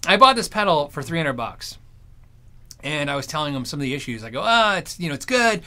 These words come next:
I love it, but I have this problem, and I, I hate it, but I love it." And he said, "You'll never be happy with a three hundred dollar pedal." He said, "There's no way."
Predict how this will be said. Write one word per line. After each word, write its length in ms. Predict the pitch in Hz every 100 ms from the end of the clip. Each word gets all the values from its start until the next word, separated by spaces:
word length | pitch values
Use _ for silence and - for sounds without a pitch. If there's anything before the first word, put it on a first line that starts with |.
| - -
I 60 | 165
love 220 | 254 240
it, 220 | 214 -
but 100 | 160
I 60 | 151
have 240 | 175 214
this 100 | 196
problem, 420 | 165 208 202 180
and 80 | 151
I, 140 | 139 147
I 60 | 151
hate 240 | 214 226
it, 200 | 214 190
but 120 | - 147
I 20 |
love 240 | 185 214
it." 160 | 190 - - - - -
And 160 | 156 156
he 160 | 233
said, 400 | 247 196 170 156 - - - - -
"You'll 140 | 165 190
never 200 | 233 196
be 140 | 156
happy 260 | 135 139 135
with 160 | 120
a 20 | 117
three 200 | - 139
hundred 100 | 120
dollar 160 | 113
pedal." 320 | 123 117 101 - - - - - -
He 80 | 180
said, 180 | 196 196
"There's 160 | 202
no 160 | 240 233
way." 260 | 208 127